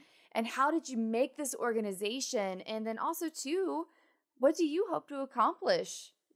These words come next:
being a part of this really cool organization?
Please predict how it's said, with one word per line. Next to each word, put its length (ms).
being 340
a 60
part 540
of 380
this 260
really 480
cool 560
organization? 760